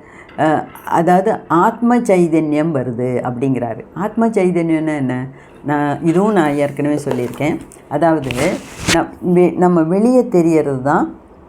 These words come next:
ஆக்ஞா சக்ரா. ஆனா நேரா ஆக்ஞா சக்ராவுக்கு உள்ள அந்த மூளையில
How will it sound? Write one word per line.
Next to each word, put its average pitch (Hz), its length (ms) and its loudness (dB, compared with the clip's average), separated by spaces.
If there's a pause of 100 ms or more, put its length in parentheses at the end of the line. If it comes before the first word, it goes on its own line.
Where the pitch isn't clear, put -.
(280)
ஆக்ஞா 143 360 2
சக்ரா. - 340 -10 (720)
ஆனா 160 540 2
நேரா 180 800 4
ஆக்ஞா 180 280 2
சக்ராவுக்கு 135 560 -2
உள்ள 156 560 4 (440)
அந்த 143 240 2
மூளையில 160 720 2